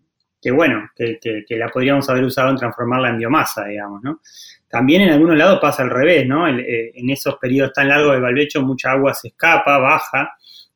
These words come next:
pasa a las napas, las napas suben y, y trae otros problemas como, bueno, como el Río Nuevo famoso ahí en San Luis o, o problemas de, de cuando teníamos bosques, digamos, que transpiraban mucha agua y ahora mucha agua pasa para abajo, trae problemas ambientales también.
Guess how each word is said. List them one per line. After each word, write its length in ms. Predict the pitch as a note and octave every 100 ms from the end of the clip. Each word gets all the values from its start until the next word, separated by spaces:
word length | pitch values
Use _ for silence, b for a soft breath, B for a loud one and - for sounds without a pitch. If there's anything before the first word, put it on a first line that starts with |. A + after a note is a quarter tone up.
| _
pasa 300 | C3+ C3 A#2+
a 20 |
las 160 | A#2 B2
napas, 380 | D3+ D3 D3
las 100 | B2
napas 400 | B2 C3+ B2+ -
suben 480 | - E3+ D3+ D3+ F3+
y, 320 | D#3+ A#2+ C3 A#2+
y 60 |
trae 300 | A#2+ B2+ C#3
otros 220 | C3+ A#2+ -
problemas 340 | A#2 B2+ C#3 B2
como, 200 | A2+ A2
bueno, 220 | A2+ G2+
como 140 | G#2
el 100 | G#2 -
Río 240 | B2 A#2+
Nuevo 340 | A#2+ B2 A#2+ A#2
famoso 380 | A2+ A2+ A#2+ A2+
ahí 120 | A2+
en 60 |
San 220 | A#2 B2 B2
Luis 420 | C3 C3 B2 -
o, 120 | G#2+ b b b b _
o 180 | A#2+ G#2+
problemas 420 | A2+ B2+ C#3+ C3
de, 100 | - _ _ _ -
de 80 |
cuando 280 | A2+ A#2 A#2
teníamos 440 | A#2+ C3 D3 C#3+ B2+
bosques, 400 | D3 D3 C3+ A#2+
digamos, 380 | B2 B2+ C#3 C3+
que 120 | A#2
transpiraban 500 | A2+ - A#2+ C3+ C3+
mucha 420 | C#3 B2+ C3+ C#3
agua 300 | C#3 D3 D#3
y 120 | A#2+
ahora 360 | G#2+ A#2 A2 G#2 _ _ _ _
mucha 240 | C3 B2+ C3+
agua 180 | C3 B2
pasa 220 | B2+ B2+
para 160 | B2
abajo, 260 | B2 B2+ C#3+
trae 220 | B2+ A#2+
problemas 420 | A#2 A2+ A#2+ A#2+
ambientales 500 | A#2 A2 G#2+ A#2 A2
también. 380 | - A2+ B2 G2